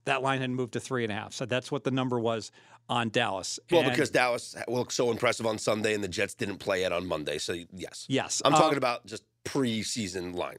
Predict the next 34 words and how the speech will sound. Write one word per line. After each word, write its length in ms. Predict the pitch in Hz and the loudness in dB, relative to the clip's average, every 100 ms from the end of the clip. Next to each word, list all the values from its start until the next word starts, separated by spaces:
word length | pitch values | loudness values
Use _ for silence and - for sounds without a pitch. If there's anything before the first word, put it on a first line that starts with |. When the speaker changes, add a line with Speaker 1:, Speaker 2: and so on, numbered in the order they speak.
| - | -2
Speaker 2:
Yeah. 100 | 135 | 0
Speaker 1:
Right, 140 | 117 | 0
right. 200 | 113 107 - - - _ | -2 -10 -16 -20 -20 _
Uh, 440 | 156 160 156 156 151 | 4 6 6 4 4
so 120 | 196 | 4
what 120 | 208 | 6
happened 240 | 196 185 165 | 4 2 -2
in 60 | |
three 180 | - 180 | 0 2
and 60 | 160 | 2
a 20 | |
half 120 | 143 | 2
to 60 | 139 | 2
nine 260 | 131 123 | 2 2
and 80 | 113 | 2
a 40 | |
half? 80 | 107 | 0
So 600 | - 156 139 139 143 156 - | 2 4 4 4 0 -4 -2
I 100 | 135 | -2
said, 260 | 127 156 120 | 0 -2 0
well, 100 | 123 | -2
the 80 | 110 | 0
Jets, 400 | 135 170 - - | 2 2 2 -6
five-point 500 | - 139 131 151 131 | -2 0 0 -2 0
downgrade 500 | 151 151 143 151 143 | 2 2 2 0 0
for 160 | 139 123 | 0 0
Aaron 120 | 123 | 2
Rodgers. 640 | 143 185 180 175 165 - - | 2 2 0 -4 -6 -10 -8
I've 180 | 120 104 | -6 0
got 200 | 123 113 | 0 0
him 300 | 127 113 117 - | -4 -6 -12 -18
a 40 | - | -8
plus 340 | - 143 - | -2 0 2
one 400 | 170 185 185 | 4 4 2